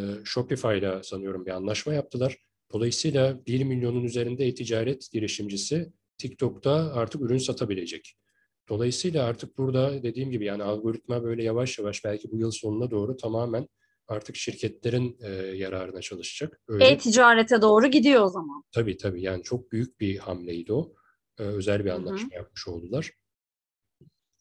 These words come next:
Speaker 1: Yine Türkiye'de onu da bahsedeyim. İki bin yirmi üzerinde tabii ki bunu söylüyoruz. En çok büyüyen, büyüyen dijital platformlar, eba platformu var biliyorsun Milli Eğitim'in. O koronadan dolayı bütün öğrenciler orada olduğu için.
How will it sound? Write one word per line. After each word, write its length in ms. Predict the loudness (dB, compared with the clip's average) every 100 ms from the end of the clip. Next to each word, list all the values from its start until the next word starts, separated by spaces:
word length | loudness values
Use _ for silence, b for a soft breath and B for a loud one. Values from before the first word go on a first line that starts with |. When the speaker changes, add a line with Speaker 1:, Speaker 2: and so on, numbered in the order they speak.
| 0
Speaker 1:
Yine 180 | 0 0
Türkiye'de 520 | -4 0 2 2 0
onu 240 | 0 0
da 180 | 0 -2
bahsedeyim. 540 | -4 -4 -6 -2 -2
İki 200 | -2 -4
bin 80 | -2
yirmi 300 | 0 0 -2
üzerinde 380 | -4 -6 -8 -12
tabii 220 | -12 -16
ki 140 | -16 -18
bunu 100 | -12
söylüyoruz. 580 | -12 -6 -4 -4 -6 -14 _ _ _ -2
En 160 | 0 2
çok 260 | -2 -2
büyüyen, 460 | -2 0 0 -4 -8
büyüyen 360 | -8 -6 -6 -4
dijital 380 | -4 0 -2 -2
platformlar, 680 | -8 -8 -8 -6 -4 -4 -8 _ _ _ _ 2
eba 280 | 4 4 2
platformu 600 | 2 0 2 0 0 -2
var 200 | -4 -6
biliyorsun 380 | -8 -8 -12 -14
Milli 180 | -12
Eğitim'in. 460 | -12 -12 -12 -12 -12 _ _ _ -8
O 300 | -6 -6 -10
koronadan 500 | -6 -4 -6 -10 -12
dolayı 220 | -10 -12
bütün 200 | -12 -12
öğrenciler 480 | -10 -10 -10 -12 -12
orada 260 | -12 -12 -14
olduğu 220 | -16 -18
için. 360 | -14 -12 -12